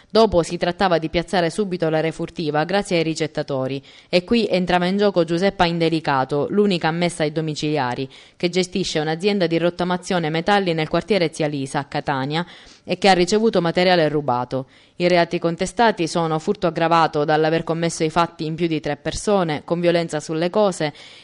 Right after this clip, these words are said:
in genere di notte e in luoghi isolati. Sono tuttora in corso le ricerche di quattro dei diciassette destinatari dell'ordinanza.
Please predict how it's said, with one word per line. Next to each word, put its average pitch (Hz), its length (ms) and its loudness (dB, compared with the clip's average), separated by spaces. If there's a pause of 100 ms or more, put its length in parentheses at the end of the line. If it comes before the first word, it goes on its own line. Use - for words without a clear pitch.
in 190 180 -2
genere 190 380 4
di 175 100 -2
notte 214 420 2
e 190 140 0
in 202 80 2
luoghi 208 240 4
isolati. 135 640 -2 (180)
Sono 190 260 -2
tuttora 175 340 0
in 196 80 -2
corso 208 360 2
le 165 120 2
ricerche 175 440 0
di 170 120 -2
quattro 160 440 0
dei 156 140 -2
diciassette 180 580 -2
destinatari 180 600 -2
dell'ordinanza. 135 840 -4